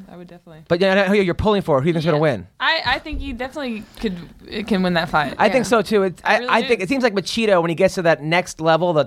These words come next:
Speaker 2: top level, sometimes doesn't pull off. I mean, he, he's great. He's unbelievable.
Speaker 3: Yeah.
Speaker 2: But it just seems like he beats the guys he's supposed to beat.
Speaker 3: If he fights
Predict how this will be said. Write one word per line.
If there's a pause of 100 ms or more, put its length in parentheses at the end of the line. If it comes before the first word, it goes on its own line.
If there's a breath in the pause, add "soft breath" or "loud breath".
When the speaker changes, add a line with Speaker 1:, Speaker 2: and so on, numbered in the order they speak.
(100)
Speaker 2:
top
level,
sometimes (400 soft breath)
doesn't
pull
off. (240 loud breath)
I
mean,
he,
he's
great.
He's
unbelievable. (200 soft breath)
Speaker 3:
Yeah.
Speaker 2:
But
it
just
seems
like
he
beats
the
guys
he's
supposed
to
beat. (260 loud breath)
Speaker 3:
If
he
fights